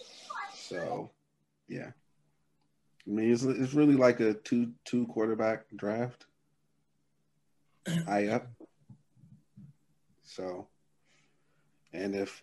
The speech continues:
if, uh, if Fields doesn't come through in these next two, guar-, two games, maybe three, then he might do that slide too,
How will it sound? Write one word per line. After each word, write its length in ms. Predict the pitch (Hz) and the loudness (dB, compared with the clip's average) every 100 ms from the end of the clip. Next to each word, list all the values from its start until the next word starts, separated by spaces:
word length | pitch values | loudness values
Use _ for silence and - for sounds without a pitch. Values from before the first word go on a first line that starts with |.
| - | -8
if, 320 | 104 98 - | -6 -6 -4
uh, 520 | 95 95 95 92 92 104 - _ _ | -2 0 0 -2 -4 -10 -20 _ _
if 160 | 98 95 | -8 -6
Fields 400 | - 110 107 98 | 0 2 2 2
doesn't 440 | 104 101 101 98 - _ _ | 0 2 0 -4 -8 _ _
come 240 | - 101 101 | -2 -2 0
through 300 | 98 101 101 | 0 0 0
in 100 | 98 | -2
these 340 | 95 98 - | -6 -10 -6
next 460 | 98 95 - - - _ _ _ - | -6 -6 -12 -16 -20 _ _ _ -4
two, 380 | 117 110 113 113 | -2 -2 -4 -4
guar-, 320 | 107 104 104 - | 0 0 0 2
two 240 | - 127 | 8 8
games, 640 | 110 92 92 98 101 - - | 8 4 0 -2 -4 -10 -2
maybe 380 | 95 98 101 101 - - | 2 4 2 -2 -8 -4
three, 300 | 104 95 117 - - - - - - - | 2 2 0 -6 -20 -20 -20 -20 -12 2
then 460 | 92 92 90 92 - - - - - - - - - | 6 8 6 2 -6 -12 -12 -14 -20 -20 -20 -10 8
he 120 | 101 | 10
might 240 | 101 98 | 12 12
do 100 | 101 | 10
that 180 | 98 90 | 10 8
slide 380 | - 95 98 98 | 8 10 10 10
too, 280 | 123 107 | 10 8